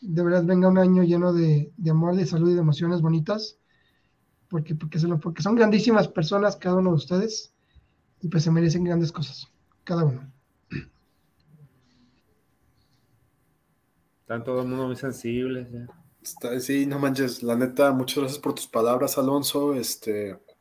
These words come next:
Speaker 3: muy agradecido de estar en este proyecto, porque, pues, ya dos años y medio. Es como que se metió eco, ¿no?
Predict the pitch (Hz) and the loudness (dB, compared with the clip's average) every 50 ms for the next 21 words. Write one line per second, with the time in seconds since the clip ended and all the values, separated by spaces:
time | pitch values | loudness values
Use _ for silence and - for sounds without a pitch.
0 | _ _ _ _ _ _ _ _ _ _ - - - - 131 131 135 143 143 139 | _ _ _ _ _ _ _ _ _ _ -20 -20 -12 -6 0 4 6 6 6 6
1 | 131 117 110 110 - 143 143 135 - - - 120 117 120 127 127 120 - - 117 | 6 4 4 4 2 2 2 2 2 0 0 0 0 0 0 -2 -4 -4 -6 -8
2 | 110 - 117 110 113 120 127 135 - 147 135 123 - 117 110 110 - - - - | -4 -2 0 0 2 0 -2 -2 -4 -6 -6 -6 -6 -8 -8 -8 -10 -16 -18 -16
3 | - 113 110 120 123 127 127 127 139 - - 143 147 147 - - 123 127 131 139 | -10 -4 -2 0 2 2 2 2 0 -2 -4 -4 -4 -4 -4 -4 -2 0 2 4
4 | 151 170 208 220 - - _ _ _ _ _ _ _ _ _ 127 123 123 131 - | 4 4 2 0 -4 -10 _ _ _ _ _ _ _ _ _ -12 -10 -10 -10 -12
5 | _ - - - - - - - - - 131 135 147 170 - - _ _ _ - | _ -20 -20 -20 -20 -20 -20 -20 -12 -8 -6 -6 -6 -6 -8 -14 _ _ _ -20
6 | - 143 147 - _ _ _ _ _ _ _ _ _ _ _ _ _ _ _ _ | -20 -20 -20 -20 _ _ _ _ _ _ _ _ _ _ _ _ _ _ _ _
7 | _ _ _ _ - - _ - 110 107 104 - - - 123 120 123 - - 123 | _ _ _ _ -20 -20 _ -14 -14 -14 -12 -10 -6 -4 -4 -4 -4 -4 -4 -4
8 | 113 113 131 131 135 135 - 127 120 127 156 - - - | -2 2 2 4 4 2 2 0 -2 -2 -4 -6 -10 -16